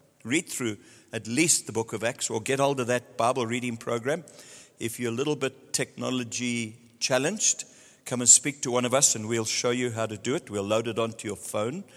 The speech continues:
and you can go for it. So God, we thank you for the privilege of reading your word,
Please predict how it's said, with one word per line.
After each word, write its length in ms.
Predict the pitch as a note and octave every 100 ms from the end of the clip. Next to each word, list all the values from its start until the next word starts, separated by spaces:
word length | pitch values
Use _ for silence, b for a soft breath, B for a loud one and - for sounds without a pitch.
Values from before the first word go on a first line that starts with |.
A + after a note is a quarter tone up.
| B B B B
and 120 | - A2
you 120 | A#2
can 140 | B2
go 160 | A#2+ F3
for 160 | -
it. 180 | F#2 - - _ _ _ _ _ _ -
So 180 | - A#2+
God, 300 | A2+ C#3 D3
we 100 | A2+
thank 400 | A2+ D3 C#3+ C#3+
you 80 | C#3
for 420 | A#2 B2 A#2+ A2+ B B B B B
the 80 | -
privilege 560 | - D3 C#3 D#3+ D#3 A#2
of 680 | G#2+ G#2 F#2+ - - - -
reading 340 | A2+ C3 C3+
your 160 | B2 A2+
word, 380 | A#2 C3+ E3+